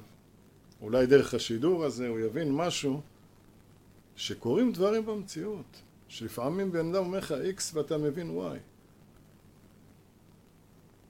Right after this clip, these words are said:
והיינו ככה קרובים, ממש מחוברים. לא קשר רגיל שיש לי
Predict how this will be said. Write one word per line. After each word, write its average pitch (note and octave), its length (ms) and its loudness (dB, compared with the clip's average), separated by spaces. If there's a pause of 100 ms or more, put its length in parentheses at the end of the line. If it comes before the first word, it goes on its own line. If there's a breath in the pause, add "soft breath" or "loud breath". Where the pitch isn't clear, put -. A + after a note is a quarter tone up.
(340)
והיינו C#3+ 280 2
ככה A3 280 4
קרובים, F#2+ 380 -2 (380)
ממש C#3+ 540 0
מחוברים. C#3+ 640 0 (1160)
לא G#3 440 4
קשר F3 360 4
רגיל C3+ 280 2
שיש B2+ 300 -4
לי - 60 -4